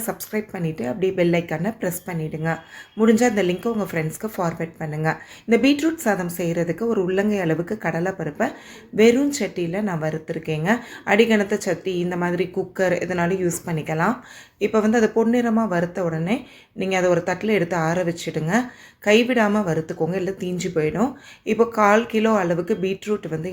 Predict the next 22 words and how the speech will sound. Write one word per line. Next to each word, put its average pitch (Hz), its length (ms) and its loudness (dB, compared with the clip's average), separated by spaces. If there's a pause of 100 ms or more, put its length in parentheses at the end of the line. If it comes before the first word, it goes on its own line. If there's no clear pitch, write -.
எடுத்திருக்கேன். 156 540 -4 (360)
அதை 190 120 2 (100)
நல்லா 214 160 2 (120)
தோலெல்லாம் 202 540 4
சீவிட்டு 196 520 -2 (500)
நம்ம 180 200 0
அந்த 175 120 2 (100)
காய் 208 220 4 (100)
இழைக்கிறதுல 175 580 -2
கொஞ்சம் 226 380 0
பெரிய 170 200 2 (140)
சைஸ்ல 160 380 -4
வந்து 180 180 -4
நம்ம 170 180 0 (100)
இழைச்சிக்கலாம், 156 580 -4
மீடியம் 180 400 0
சைஸ்ல. 147 340 -6 (1500)
இந்த 254 120 8 (100)
மாதிரி 233 260 2 (220)
எல்லா 220 180 4 (100)
பீட்ரூட்டையும் 202 580 0
நைஸா 175 320 0